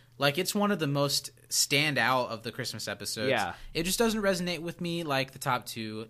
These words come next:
Speaker 1: do. Uh, Steven, for you, what is number two?
Speaker 2: Number two for me, and this is only slightly, um, because it's my favorite while I'm watching it. But, you know, I, you kinda get post-nut clarity,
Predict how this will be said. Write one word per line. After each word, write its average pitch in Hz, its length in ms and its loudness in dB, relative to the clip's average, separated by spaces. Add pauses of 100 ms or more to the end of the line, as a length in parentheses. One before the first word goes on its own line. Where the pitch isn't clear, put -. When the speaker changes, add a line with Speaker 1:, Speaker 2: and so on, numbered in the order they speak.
Speaker 1:
do. 101 460 -6
Uh, 104 140 -6
Steven, 117 340 -4
for 117 140 -6
you, 113 100 -4
what 104 140 -4
is 104 100 -8
number 101 160 -8
two? 98 280 -10 (440)
Speaker 2:
Number 170 260 2
two 214 280 0
for 190 180 2
me, 143 380 2
and 123 180 -2
this 135 180 -2
is 127 340 -4 (360)
only 147 560 0
slightly, 117 720 0 (560)
um, 98 640 0 (720)
because 156 300 0
it's 175 200 4
my 185 140 6
favorite 202 420 8
while 151 200 12
I'm 143 140 6
watching 117 360 0
it. 76 160 -12 (120)
But, 120 380 0 (240)
you 120 140 -4
know, 113 100 -2
I, 107 200 -4
you 120 240 -4
kinda 127 280 -2
get 113 260 0 (760)
post-nut 135 480 0
clarity, 113 640 2